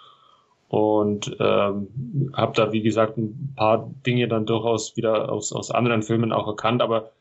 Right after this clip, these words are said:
wie, wie du schon gesagt hast, der Trailer sah jetzt ein bisschen konventioneller aus als das, äh, die, die,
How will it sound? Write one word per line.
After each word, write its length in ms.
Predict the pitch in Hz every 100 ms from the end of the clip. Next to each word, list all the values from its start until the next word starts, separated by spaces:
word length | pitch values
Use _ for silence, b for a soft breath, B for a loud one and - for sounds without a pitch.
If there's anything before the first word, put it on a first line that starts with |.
| B
wie, 160 | 123 117
wie 60 | 131
du 100 | 131
schon 200 | 123 113
gesagt 300 | 110 113 113
hast, 140 | 107
der 120 | 110
Trailer 260 | - 110 110
sah 160 | 107
jetzt 120 | 110 110
ein 60 |
bisschen 420 | 110 - 110 107 - _ _ _ _ -
konventioneller 960 | 127 120 113 110 - 104 101 107 98
aus 300 | 95 104 -
als 200 | 107 104
das, 340 | 107 101 - 101
äh, 260 | 104 98 98 - - _ -
die, 360 | - 139 107
die, 440 | - 107 104 104